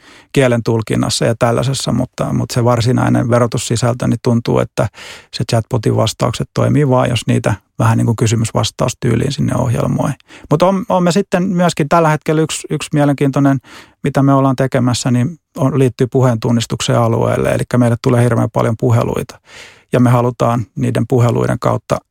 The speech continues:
oppia ymmärtää meidän asiakkaita, jotta me voidaan taas kehittää meidän toimintatapaa. Joten tänä päivänä me tehdään aika paljon manuaalista työtä siinä, että me kirjoitetaan,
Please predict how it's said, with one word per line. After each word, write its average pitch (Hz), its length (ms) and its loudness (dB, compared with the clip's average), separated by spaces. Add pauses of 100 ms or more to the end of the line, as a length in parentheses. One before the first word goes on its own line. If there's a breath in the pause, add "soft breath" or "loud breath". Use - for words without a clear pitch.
(140)
oppia 120 300 0
ymmärtää 120 380 0
meidän 117 300 0
asiakkaita, - 760 -4 (420 soft breath)
jotta 117 220 0
me 113 80 0
voidaan 113 280 0
taas - 200 -2
kehittää - 400 -2
meidän 85 240 0
toimintatapaa. - 760 -2
Joten 123 380 0 (360 loud breath)
tänä 147 300 2
päivänä 123 380 0
me 120 140 0
tehdään 123 280 2
aika 123 180 0
paljon 113 280 -2
manuaalista 117 540 0
työtä 117 260 -2
siinä, - 200 -2
että 120 140 -4
me 113 40 -2
kirjoitetaan, 117 540 -2